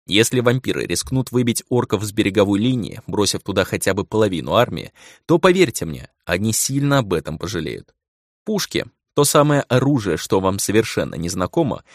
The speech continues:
в слаженном залпе ничуть не слабее средненького боевого заклинания архимага".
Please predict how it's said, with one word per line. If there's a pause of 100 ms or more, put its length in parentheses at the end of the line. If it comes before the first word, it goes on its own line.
(120)
в
слаженном
залпе
ничуть
не
слабее
средненького
боевого
заклинания
архимага".